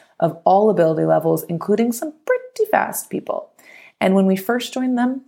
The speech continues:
it was that kind of, like, getting to know you phase where we were trying to figure out where we fit in. But we were, like, all in with this group because they were so inviting and welcoming and fun, and we just wanted to be there all of the time.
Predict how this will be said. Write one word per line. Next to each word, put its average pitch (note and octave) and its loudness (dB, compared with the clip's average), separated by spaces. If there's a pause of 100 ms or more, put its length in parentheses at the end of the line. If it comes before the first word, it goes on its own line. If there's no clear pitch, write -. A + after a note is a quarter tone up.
(320)
it - -6
was F3+ 2
that F3 0
kind F3 -6
of, E3+ -2
like, - -2
getting E3 0
to D#3+ -6
know D#3 -4
you F#3 0
phase C4+ -2 (280)
where G3+ 2
we F#3+ 4
were F#3 4
trying F#3+ -2
to G3+ -2
figure E3+ -2
out E3 -2
where D#3+ 0
we D#3+ -2
fit E3 -2
in. - -10 (560)
But F#3 -2
we G3 2
were, B3 0
like, B3+ -4 (180)
all E3 4
in D#3+ -2
with G3 -2
this A#3+ 0
group C4+ -4 (180)
because F#3 0
they F3 2
were D#3 -2
so G#3+ 0
inviting E3 0
and D#3 -10
welcoming F3+ 0
and - -12
fun, F3 0
and E3 -8
we D#3+ -8
just - -8
wanted F#3 0
to E3 2
be E3 -2
there D#3+ 0
all D#3 2
of D#3+ 0
the D#3+ -2
time. - -6